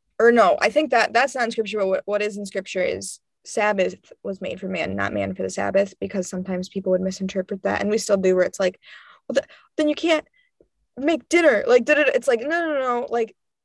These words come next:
there, you're supposed to rest. It's supposed to serve you. And also, work is supposed to serve you. You aren't made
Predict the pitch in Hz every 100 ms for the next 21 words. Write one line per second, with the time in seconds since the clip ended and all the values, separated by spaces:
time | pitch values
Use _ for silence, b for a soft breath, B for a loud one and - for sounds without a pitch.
0 | - 233 - 214 233 240 262 262 247 220
1 | 233 - - 220 214 196 240 247 233 190
2 | 180 - - 233 254 - 202 - - _
3 | _ 202 233 262 233 - 208 190 - -
4 | - - - - 214 233 277 247 220 226
5 | 240 220 196